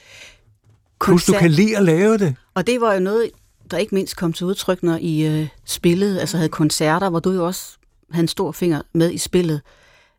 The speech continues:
Speaker 2: Øhm, ja, igen, den, øh, radiodokumentar, jeg genhørte forleden, der siger jeres manager, Knud Thorbjørnsen, at ved Gasolins koncerter var der en stemning, som han opfattede som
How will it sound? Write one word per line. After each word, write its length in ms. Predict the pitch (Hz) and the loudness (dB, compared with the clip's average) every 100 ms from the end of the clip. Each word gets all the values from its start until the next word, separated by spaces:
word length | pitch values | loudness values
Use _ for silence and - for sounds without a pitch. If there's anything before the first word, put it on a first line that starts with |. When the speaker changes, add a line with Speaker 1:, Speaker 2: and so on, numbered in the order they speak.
| - | -2
Speaker 2:
Øhm, 540 | 165 151 147 147 143 160 _ _ _ _ _ - | 2 4 2 2 -2 -6 _ _ _ _ _ -2
ja, 100 | 170 165 | 0 0
igen, 300 | 170 208 220 | 0 0 0
den, 220 | 208 185 170 | -2 -4 -2
øh, 400 | 160 151 151 147 _ _ _ _ - | -2 -2 -4 -8 _ _ _ _ -2
radiodokumentar, 760 | 190 196 156 151 156 147 180 160 | -2 -2 -6 -4 -4 -4 -6 -6
jeg 100 | 151 | -4
genhørte 480 | 165 180 175 143 | -2 -2 -4 -6
forleden, 400 | - 160 180 160 | -6 -2 0 0
der 60 | 175 | -2
siger 260 | - 190 202 | -4 -2 -2
jeres 300 | 185 165 165 | -2 -2 0
manager, 400 | 165 208 - 165 | 0 -2 -4 -6
Knud 220 | - 165 | -2 -2
Thorbjørnsen, 640 | - 220 185 160 - 151 - _ _ _ | 0 -2 -2 -6 -6 -10 -10 _ _ _
at 180 | 170 - | -6 -4
ved 80 | 160 | 0
Gasolins 540 | 180 208 226 196 175 | 0 0 -2 -2 -4
koncerter 560 | - 170 - 165 180 196 | -2 -2 0 -2 -2 -2
var 200 | 170 175 | -2 0
der 140 | 196 180 | 0 0
en 140 | 165 | 0
stemning, 440 | - 170 175 196 | 0 0 2 0
som 120 | 190 175 | 0 -2
han 120 | 170 | -2
opfattede 480 | 180 - 190 180 160 | -4 -4 -4 -2 -2
som 320 | 165 156 | 0 0